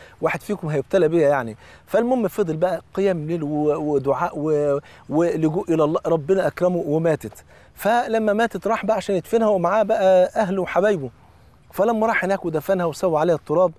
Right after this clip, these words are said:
فوقف عند القبر، ومرة واحدة طبعا هو كانت عايشة ما كانش صوته بيطلع، فأول ما دفنها فقال، وقف بقى كده زي الأسد وقال: "أشهد الله أنها طالق،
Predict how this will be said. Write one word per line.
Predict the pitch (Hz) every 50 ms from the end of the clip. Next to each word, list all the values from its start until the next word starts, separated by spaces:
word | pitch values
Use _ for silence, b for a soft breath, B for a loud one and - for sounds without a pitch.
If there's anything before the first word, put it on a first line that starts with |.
| b b b b b b b
فوقف | - 160 202 220 175 - 160
عند | 151 160 147
القبر، | 143 123 - - 175 170 139 - - - b b b b b b b
ومرة | 127 131 151 170 185 165 170
واحدة | 175 165 165 160 151
طبعا | - - 180 170 156 151
هو | 160 156 151
كانت | - - 131 -
عايشة | 151 175 - - 156
ما | 139
كانش | - 151 131 -
صوته | - - 190 - 151
بيطلع، | 143 165 175 - - 160 160 151 B B B B B B
فأول | - - 143 165 180 180 156
ما | 143 135
دفنها | 127 135 - - 180 185 185 170
فقال، | 156 - - - - - 180 185 180 175
وقف | 160 156 190 208 165
بقى | 147 185 180
كده | - - 190 165
زي | 143 147
الأسد | 147 - - 180 - 180 160 151 B B B B B B B
وقال: | - - - - 190 175 165 - -
"أشهد | 214 202 - - - 196 175
الله | 180 180 175 180 202 185 175
أنها | 190 190 185 180 190 196 190 170 202 185
طالق، | - - - 196 196 202 202 202 202 196 196 202 208 -